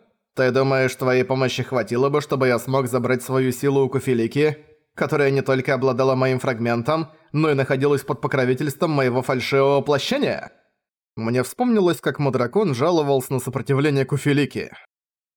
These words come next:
А теперь он хвастается, что стал настолько сильным, что, несмотря на всё это, смог вернуть свои дары? А мне что с того? Даже без твоей помощи я смог бы скопить больше силы, чем у меня было раньше.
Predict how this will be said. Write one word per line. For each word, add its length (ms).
А 140
теперь 280
он 120
хвастается, 600
что 200
стал 300
настолько 440
сильным, 440
что, 160
несмотря 460
на 120
всё 220
это, 340
смог 300
вернуть 320
свои 220
дары? 420
А 160
мне 200
что 160
с 80
того? 380
Даже 380
без 160
твоей 240
помощи 400
я 100
смог 280
бы 100
скопить 360
больше 360
силы, 320
чем 220
у 20
меня 240
было 220
раньше. 500